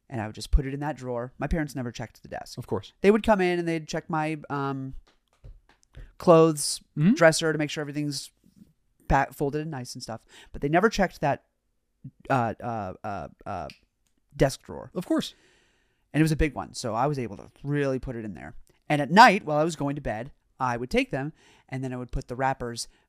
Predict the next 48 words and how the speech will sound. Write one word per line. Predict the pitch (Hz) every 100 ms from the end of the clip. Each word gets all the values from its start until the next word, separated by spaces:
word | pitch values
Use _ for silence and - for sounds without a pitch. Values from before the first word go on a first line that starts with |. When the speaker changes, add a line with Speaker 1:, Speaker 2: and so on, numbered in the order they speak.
| _ -
Speaker 1:
back | 123 139 147 147
in | 147
the | 143
drawer. | 127 123 104 98 - _ _ _ _ _ _
And | - 143
then | 131
at | 127
some | - 151 151
point | 147 135 131
throughout | - 135 123
the | 123
week, | 120 120
I | - 123
would | 113
dispose | 117 - 117 113
of |
them. | 104 64 - _ _ - _ _ _ _ _ _
Um, | - 127 123 123 123 123 - _ _ _ _ _ _ _ _ _ _ _ _ _ _
and | - 175
this | 202
was | 226
a, | 220 - 160
I | 135
mean, | 160 160
I | 185
held | 214 214 190
this | 196
operation. | 185 170 165 156 139
I | 135
did | 147
well. | 135 120 - _ _ _ _ _ _ _
I | 156
maybe | 165 147
wasn't | 123 107 107
seven. | 104 98
I |
think | 120 120
I |
would | 110
have | -
been, | 92
like, | - -
nine, | 123 - - _
but | 156
it |
doesn't | 151
matter. | 127 98 - _ _ _ -
So, | - 233 147